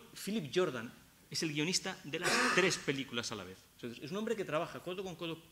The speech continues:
con Mann en un periodo de dieciocho meses. Y en, y en dieciocho meses, en menos de dos años,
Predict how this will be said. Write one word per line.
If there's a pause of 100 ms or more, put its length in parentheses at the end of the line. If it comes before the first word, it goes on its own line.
con
Mann (360)
en
un
periodo
de
dieciocho
meses. (720)
Y
en,
y
en
dieciocho
meses,
en
menos
de
dos
años,